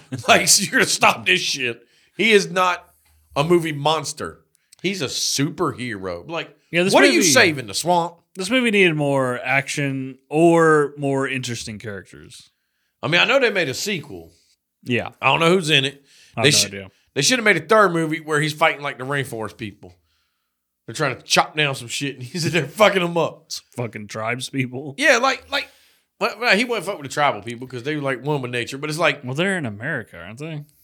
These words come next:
Speaker 2: Yeah, they are now. But if he can go wherever he wants to in the world, fuck it, man. Go, go fight these injustices.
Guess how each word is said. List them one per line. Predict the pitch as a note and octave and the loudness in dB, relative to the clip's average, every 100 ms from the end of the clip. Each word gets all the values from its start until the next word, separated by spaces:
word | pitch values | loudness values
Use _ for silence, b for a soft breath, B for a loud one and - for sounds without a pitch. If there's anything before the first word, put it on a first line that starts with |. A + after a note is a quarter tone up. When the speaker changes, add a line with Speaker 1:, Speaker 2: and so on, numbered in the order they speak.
| _ | _
Speaker 2:
Yeah, | C#3 C3+ | 0 2
they | C3 | 2
are | A#2+ A2 | -2 -6
now. | A2 F#2 F2 - | -10 -12 -16 -2
But | F3+ | 0
if | F#3 | 0
he | |
can | C4+ | 2
go | A3 B3 | 4 4
wherever | A#3+ A#3+ A#3+ | 4 2 0
he | A#3+ | -2
wants | B3+ A3+ | -2 -2
to | B3+ B3 | -2 -4
in | |
the | A#3+ | -2
world, | C#4 C#4 A#3 | 2 2 0
fuck | - C#4+ - | 0 -2 -2
it, | D#3 - | -6 -6
man. | D#3+ A#3+ B3 | -4 -4 -4
Go, | B3 - | -6 -2
go | A#3+ B3 | 0 2
fight | C4 C4+ | 2 0
these | A3 G#3 | -2 -4
injustices. | G#3 F3 F3 C#3+ A#2+ A2+ F2 - | -2 0 0 -2 -8 -12 -16 -20